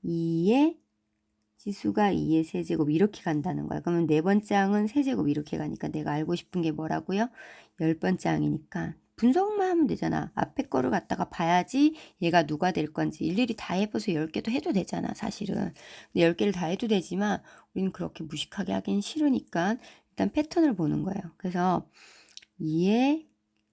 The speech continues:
이에, 자, 이 항번호보다 지수가 작다 그랬어요. 일이 작다 그랬어요. 얘는 구 제곱 이렇게 되는 거예요. 그러면 얘는 이에 이의 구 제곱이 오백십이가 되겠죠. 그지? 오, 일, 이.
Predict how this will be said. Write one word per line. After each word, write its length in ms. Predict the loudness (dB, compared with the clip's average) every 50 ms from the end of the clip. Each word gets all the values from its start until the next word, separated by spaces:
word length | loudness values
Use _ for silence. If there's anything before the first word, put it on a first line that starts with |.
| _ _ _ _ _ _ _ _ -10
이에, 640 | -8 -6 -2 0 2 4 4 4 4 4 2 0 -2 _ _ _ _ _ _ _ _ _ _ _
자, 340 | -6 -2 2 4 6 6 6
이 220 | 4 4 2 2 4
항번호보다 760 | 4 6 4 6 6 6 6 6 6 4 2 0 0 0
지수가 400 | 0 -2 -4 -12 -8 -4 -4 -4
작다 400 | -4 -6 -10 -18 -8 -4 -4 -2
그랬어요. 400 | -2 -2 -4 -4 -4 -4 -4 -2
일이 300 | 0 0 0 2 2 0
작다 340 | 0 -2 -4 -6 -4 -4 -4
그랬어요. 420 | -2 -2 -4 -6 -4 -4 -2 0 0
얘는 340 | 2 2 4 4 4 2 0 -4 _ _ _ _ _ _ _ _ _ _ _
구 120 | -12 -10 -4
제곱 320 | 0 0 0 0 0 -2
이렇게 340 | -2 -4 -6 -8 -10 -12 -10
되는 280 | -8 -6 -6 -6 -8
거예요. 240 | -8 -10 -12 -14 -16 _ _ -20 -20 -20 _ _
그러면 680 | _ -2 -2 0 2 2 4 4 4 4 2 2 0 -4 _ _ _ _ _ _ -2
얘는 220 | 0 2 2 0 0
이에 600 | -2 -2 -2 -2 0 0 2 2 2 2 2 0
이의 240 | 0 0 0 0 0
구 160 | 0 -2 -2
제곱이 480 | 0 0 0 2 2 0 2 2 0 0 0 -2
오백십이가 1120 | -2 -2 0 0 0 0 2 2 0 0 0 -4 -12 -12 -6 -4 -4 -2 -2 -4 -4 -4
되겠죠. 480 | -6 -6 -8 -10 -12 -14 _ -20 -20 -20 _ _ _ _ _ _ _ _ _ _
그지? 280 | -12 -6 -4 -4 -4 -4 -6 -10
오, 180 | -8 -6 -4
일, 200 | -2 -2 0 0
이. 300 | 2 2 2 0 0 -4